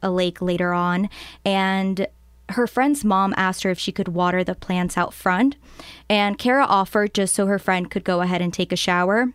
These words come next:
And while she's outside, this man pulls up to the driveway, and again, she says that he doesn't look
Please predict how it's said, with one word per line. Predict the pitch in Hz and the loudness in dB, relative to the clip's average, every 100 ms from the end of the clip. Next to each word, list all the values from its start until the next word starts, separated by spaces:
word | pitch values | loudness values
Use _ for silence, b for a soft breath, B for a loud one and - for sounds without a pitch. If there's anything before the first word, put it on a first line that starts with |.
| - - | -6 0
And | 226 | 2
while | 220 226 | 4 2
she's | 254 220 214 | 0 0 2
outside, | 208 226 - 196 202 185 180 185 B B - | 2 2 0 2 2 2 0 -2 B B -2
this | 220 220 | 0 2
man | 214 220 | 2 2
pulls | - 285 | 0 2
up | 240 226 | 0 0
to | 226 | -2
the | 202 | 0
driveway, | 190 180 175 - 175 175 175 | 2 2 0 -2 0 0 0
and | 196 | 0
again, | 202 208 214 | 2 2 2
she | - 262 | 0 -2
says | - 302 - | 0 0 0
that | 370 294 | -2 -4
he | - 240 | -4 0
doesn't | 226 240 247 196 | 2 2 2 2
look | 208 202 - | 0 -2 -4